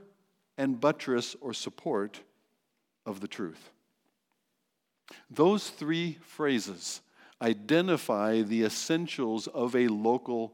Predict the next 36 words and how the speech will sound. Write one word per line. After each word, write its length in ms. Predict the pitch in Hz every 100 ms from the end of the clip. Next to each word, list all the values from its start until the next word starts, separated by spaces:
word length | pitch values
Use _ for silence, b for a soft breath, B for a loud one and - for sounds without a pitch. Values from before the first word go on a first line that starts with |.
| _
church 400 | - 107 101 - -
congregation. 760 | - 107 98 98 101 101 92 85 B 185 151
Now, 360 | 135 147 143 165 147
I 100 | 143
do 200 | 208 233
understand 600 | 202 190 - 175 180 170
this 160 | 165
to 100 | -
be 220 | 143 160 170
a 160 | 135
local 760 | 127 127 175 220 - 147 104 -
statement. 760 | - - 135 120 117 107 139 - B B B
It, 220 | 170 170 B B
it 240 | 170 151 -
might 320 | 170 202 240
be 160 | 196 196
true 480 | - - 226 214 185
for 160 | -
the 120 | 156 151
church 320 | 214 196 -
universally, 720 | 185 156 160 247 - 170 156
but 180 | 151 143
Paul 300 | 202 214 196
intends 340 | 156 233 247
it 100 | 226
to 60 | 180
be 140 | 175
understood 580 | 180 175 170 - 170 170 B B
for 220 | - 160
a 80 | 151
local 440 | 147 185 202 208
con-, 440 | - 185 175 170 151 -
congregation, 880 | 180 170 156 143 160 185 - 131 131 202 165
a 80 |
congregation 960 | 151 196 214 202 170 180 190 - 190 170 202 175
that 320 | 131 160 160